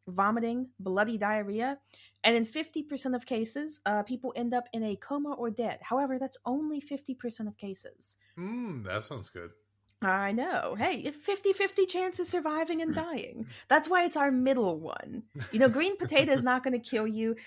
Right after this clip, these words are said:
Speaker 1: Death cap mushroom, fifty-fifty. And our final most toxic ranking is going to be antifreeze. Delicious in lime jello, and it will be your last meal. So, in this case, how would you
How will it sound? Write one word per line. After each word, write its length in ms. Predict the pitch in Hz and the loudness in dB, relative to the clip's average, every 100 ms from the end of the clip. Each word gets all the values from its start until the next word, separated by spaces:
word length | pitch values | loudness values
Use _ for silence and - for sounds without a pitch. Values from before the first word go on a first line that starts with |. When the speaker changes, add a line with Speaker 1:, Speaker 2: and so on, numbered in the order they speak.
| - - | -20 2
Speaker 1:
Death 240 | 226 294 - | 6 6 4
cap 220 | 269 240 | 0 2
mushroom, 680 | 240 240 - 240 233 226 226 _ _ _ _ _ | 2 0 0 -2 0 -2 -6 _ _ _ _ _
fifty-fifty. 880 | - 208 202 202 170 - - - 285 _ _ - - _ | 2 2 2 0 0 -2 -6 -10 -10 _ _ -20 -20 _
And 280 | 240 285 285 - | 4 6 4 4
our 140 | 247 | 0
final 540 | 240 302 330 330 285 - | 0 -2 -2 0 0 0
most 420 | 233 262 302 - | 0 0 -2 -8
toxic 500 | - 240 240 214 202 | -4 -4 -4 -8 -6
ranking 400 | 196 196 190 175 | -4 -4 -4 -6
is 260 | - 190 196 | -2 -2 -2
going 300 | 185 233 247 | -2 0 0
to 80 | 247 | -2
be 160 | 226 - | -4 -4
antifreeze. 800 | 190 180 - - - - - - _ _ _ _ _ _ _ 185 | -8 -10 -12 -16 -16 -16 -18 -20 _ _ _ _ _ _ _ -2
Delicious 580 | 202 226 302 277 269 | 2 4 4 2 0
in 160 | - 240 | 0 0
lime 320 | 226 220 226 | 2 2 2
jello, 400 | 220 202 226 262 - | 2 0 2 0 -2
and 460 | 190 190 190 196 - _ | -4 -2 -2 -4 -8 _
it 160 | 202 - | -8 -4
will 180 | 214 226 | -2 0
be 100 | 220 | -2
your 240 | 214 214 | -2 -4
last 340 | 214 214 - 226 | -4 -6 -8 -6
meal. 360 | 254 - 220 - _ _ _ _ - _ - | -6 -6 -12 -18 _ _ _ _ -20 _ -8
So, 400 | - 359 - - - | 2 4 4 0 0
in 140 | 220 | 4
this 220 | 254 311 | 4 2
case, 600 | - 269 214 - - - - | -2 -2 -2 -4 -10 -12 -14
how 300 | - 240 262 | -6 2 2
would 200 | 254 196 | 2 0
you 480 | 196 220 220 220 220 | -2 0 0 -2 -6